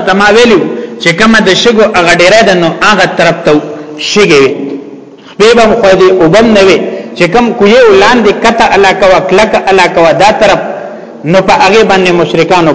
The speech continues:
قبضه کړې وه، په هغې باندې قابض شي. نو بعضو ته د غسل مسله هم راله، د اودس مسله هم راله، د سورلو، د اوبو مسله هم راله. نبی علیه الصلاة والسلام پریشان او صحابه پریشان او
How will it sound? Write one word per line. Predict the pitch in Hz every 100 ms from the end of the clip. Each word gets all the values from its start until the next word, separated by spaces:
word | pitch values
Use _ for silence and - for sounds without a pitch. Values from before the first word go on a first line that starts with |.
| 156
قبضه | 147 147 143
کړې | 147 139
وه، | 131
په | 151
هغې | 151 156
باندې | 147 139 135
قابض | 139 135 127 -
شي. | 135 127 - - - - - - _ _ _ _ _ _ _ _ _ _ _ -
نو | 156
بعضو | 226 247 247
ته | 226
د | 208
غسل | 254 269 262 247
مسله | 247 240
هم | 233 220
راله، | 214 196 196
د | 175
اودس | 185 208 269 269
مسله | 233 240 233
هم | 214
راله، | 202 160 - - - - - 156
د | 170
سورلو، | 190 202 233 269 254 - -
د | 185 190
اوبو | 202 240 302 254
مسله | 226 240 226
هم | 208 202
راله. | 175 139 - - - - 170
نبی | 202 247
علیه | 214 208
الصلاة | 208 202 220 208
والسلام | 196 - 180 214 220 - - - - - - - - -
پریشان | 185 196 190 226 240
او | 220 196
صحابه | 170 185 208 208
پریشان | 190 185 202
او | 208